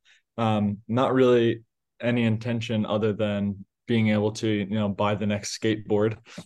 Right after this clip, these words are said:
Um, but it wasn't until after, after university, um, studied, um, business and accounting, actually, I ended up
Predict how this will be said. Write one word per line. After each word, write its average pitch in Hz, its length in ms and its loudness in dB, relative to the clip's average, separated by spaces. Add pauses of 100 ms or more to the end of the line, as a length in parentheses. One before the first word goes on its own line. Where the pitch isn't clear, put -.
(160)
Um, 110 520 0 (640)
but 131 260 6 (560)
it 131 60 0
wasn't 139 320 4
until 120 280 2
after, 113 540 0
after 107 440 -2
university, 107 920 -2 (160)
um, 101 240 -4
studied, 110 480 2 (160)
um, 95 320 -4
business 107 320 -2
and 113 100 0
accounting, 104 420 0
actually, 95 540 -6 (320)
I 98 260 -2 (340)
ended 117 200 0
up 110 220 0